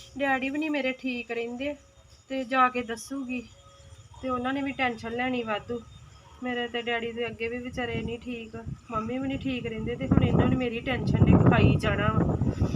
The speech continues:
ਦੱਸ ਵੀ ਬੰਦਾ, ਹਨਾ, ਵੇਖ ਲੈਂਦਾ ਵਾ ਕਿ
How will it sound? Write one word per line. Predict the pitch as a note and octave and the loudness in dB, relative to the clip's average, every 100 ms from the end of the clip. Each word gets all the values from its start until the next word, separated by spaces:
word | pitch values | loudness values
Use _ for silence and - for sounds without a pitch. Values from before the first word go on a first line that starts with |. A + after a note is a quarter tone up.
| - - | -4 -4
ਦੱਸ | B3 B3+ C4+ | -4 -4 -4
ਵੀ | C#4 | -4
ਬੰਦਾ, | C4+ B3+ A#3+ A#3+ | -4 0 0 0
ਹਨਾ, | A#3+ B3+ | -2 -4
ਵੇਖ | C4+ B3+ B3 | -4 -4 -4
ਲੈਂਦਾ | A3+ A3+ B3+ | -6 -2 0
ਵਾ | B3 | 0
ਕਿ | B3 C4+ | -2 -2